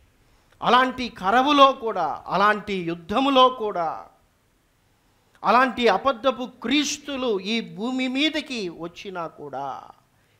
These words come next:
నీవు నీ పరిచర్యను ఆపకూడదు. హల్లెలూయా. నీ పరిచర్యను, దేవుడు నీకు ఇచ్చినటువంటి బాధ్యతను ఎలాంటి పరిస్థితిలోనైనా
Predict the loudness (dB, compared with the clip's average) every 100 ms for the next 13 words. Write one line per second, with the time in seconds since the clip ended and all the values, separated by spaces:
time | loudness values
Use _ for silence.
0 | _ -8 -6 -4 -6 -8 -10 -20 _ -10
1 | -10 -8 -10 -10 -10 -12 -10 -10 -10 -14
2 | -18 _ _ -12 -12 -12 -14 -16 -16 -16
3 | -12 -12 -10 -12 -12 -14 -16 -20 -20 _
4 | _ _ _ _ _ _ _ _ _ _
5 | _ -12 -12 -10 -10 -8 -8 -8 -8 -8
6 | -12 -18 _ -2 -2 -2 -6 -8 -10 -10
7 | -10 -10 -10 -12 -8 -8 -8 -10 -12 -12
8 | -14 -14 _ _ -12 -6 -4 -6 -8 -12
9 | -10 -12 -14 -16 -16 -10 -10 -8 -10 -10
10 | -10